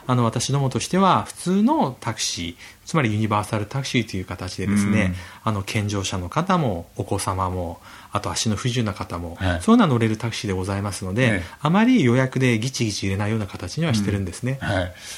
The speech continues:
Speaker 2: その、三幸自動車さんが、えーと、八ページに出てきて、その他全部で二十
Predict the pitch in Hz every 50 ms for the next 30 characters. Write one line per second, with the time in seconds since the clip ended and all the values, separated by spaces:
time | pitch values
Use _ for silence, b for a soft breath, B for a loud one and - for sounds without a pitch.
0 | B - - 120 117 110 107 107 107 107 104 104 107 113 - - 127 117 107 107
1 | 113 110 110 107 101 107 110 98 - - - 92 92 104 123 113 - - - 107
2 | 90 78 78 76 76 - - - - - 101 87 - - - - 139 127 104 92
3 | 90 87 85 82 80 95 95 92 92 - - - 95 82 78 - B B B B
4 | B B B - - 110 113 107 98 95 - 92 90 113 113 107 101 90 98 95
5 | 92 98 113 120 110 98 101 98 92 92 92 90 87 87 85 87